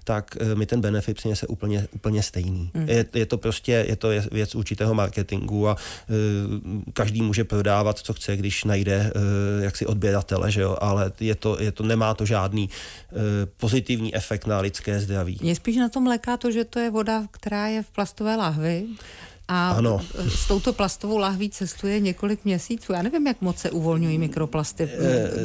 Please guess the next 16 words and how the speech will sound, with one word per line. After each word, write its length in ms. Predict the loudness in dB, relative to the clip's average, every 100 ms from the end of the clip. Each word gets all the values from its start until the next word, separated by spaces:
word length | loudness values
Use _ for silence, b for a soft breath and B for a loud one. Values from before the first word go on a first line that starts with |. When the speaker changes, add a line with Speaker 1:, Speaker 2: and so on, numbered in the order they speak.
| -4
Speaker 2:
do 180 | -2 0
tekutin, 540 | 0 0 0 0 0 0
které 300 | 0 -2 -2
pijeme 420 | 0 2 2 0
z 140 | -2
těchto 260 | -2 0 2
lahví. 380 | 2 0 0 2
Speaker 1:
No, 260 | 4 4
to 120 | 4 4
je, 160 | 4
to 160 | 0 0
je 80 | 0
dobrá 280 | 2 0 0
otázka. 600 | 0 -2 -4 -4 -4 -4 B B B B B B -4
Eh, 500 | 0 2 0 -2 -8 -14
mm, 400 | -8 -4 -4 -4